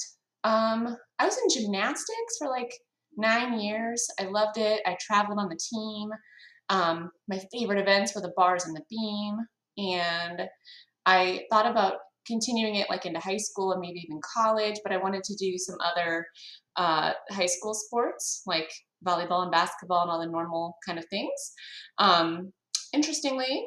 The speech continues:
I don't have a crazy competitive spirit, so I never got super into any of them, <laughs> but I definitely loved cheering on my team and the socializing aspect. And my favorite sport to watch still is definitely women's gymnastics.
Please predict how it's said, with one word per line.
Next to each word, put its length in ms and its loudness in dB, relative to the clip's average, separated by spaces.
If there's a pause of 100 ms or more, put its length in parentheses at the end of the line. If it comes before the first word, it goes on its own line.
(160)
I 500 6
don't 240 2
have 100 0
a 60 -4
crazy 420 -4
competitive 560 0
spirit, 460 -2
so 140 -4
I 60 -2
never 260 -2
got 160 0
super 420 -6
into 260 -2
any 220 -2
of 100 -2
them, 240 0 (220)
<laughs> 220 -14
but 200 10
I 120 4
definitely 540 0
loved 380 4 (440)
cheering 360 0
on 100 0
my 160 -2
team 340 0
and 200 -2
the 80 -2
socializing 680 -4
aspect. 560 -6 (400)
And 260 2
my 120 -2
favorite 360 -2
sport 280 -2
to 100 -6
watch 260 0
still 320 2
is 260 -6 (120)
definitely 520 -2
women's 440 -6
gymnastics. 920 -8